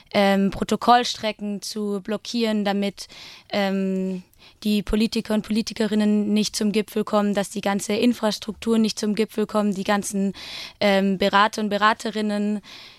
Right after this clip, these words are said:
Genau, und haben wir auch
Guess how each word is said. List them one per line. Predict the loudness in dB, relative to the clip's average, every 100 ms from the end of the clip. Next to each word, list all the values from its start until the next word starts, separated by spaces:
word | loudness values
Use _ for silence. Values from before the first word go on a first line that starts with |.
| _ _ -6
Genau, | 0 2 0 -2
und | -4 -2 -2 -4 -8 -18 -20 _ -20 _
haben | -6 -2 4
wir | 4 4
auch | 2 -2